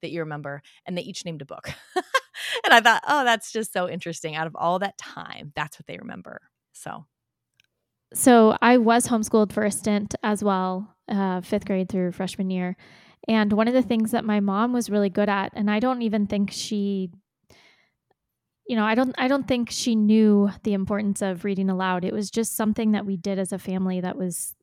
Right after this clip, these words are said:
Speaker 2: her way to connect with us, exactly like you mentioned. But she would read aloud, uh, books to us. And I remember being a fifteen, sixteen, seventeen-year-old, and my mom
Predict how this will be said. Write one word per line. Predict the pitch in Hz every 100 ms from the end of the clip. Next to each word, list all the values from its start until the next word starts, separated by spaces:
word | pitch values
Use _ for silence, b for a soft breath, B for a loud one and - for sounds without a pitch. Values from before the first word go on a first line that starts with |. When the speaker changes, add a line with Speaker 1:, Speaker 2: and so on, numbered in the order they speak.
| _ _ _ -
Speaker 2:
her | - 220
way | 202
to | 196
connect | - 196 190 -
with | 196
us, | - 196 - B B B B -
exactly | 185 226 214 208
like | 196
you | 196
mentioned. | 202 214 196 185
But | 202 -
she | - - 233 233
would | 254 254 190
read | 220 220 214
aloud, | 208 190 185 185 185 185 196 b b b b _
uh, | 208 196 180
books | 175 220 -
to | - 190
us. | 180 - - b b b -
And | 226 214 202 - _ -
I | 220
remember | 220 233 247
being | 226 220 214 208 202 202 -
a | 196 185
fifteen, | 220 - 220 214
sixteen, | 208 - - 208
seventeen-year-old, | 196 196 196 - 190 185 180 -
and | -
my | 202 190
mom | 185 180 180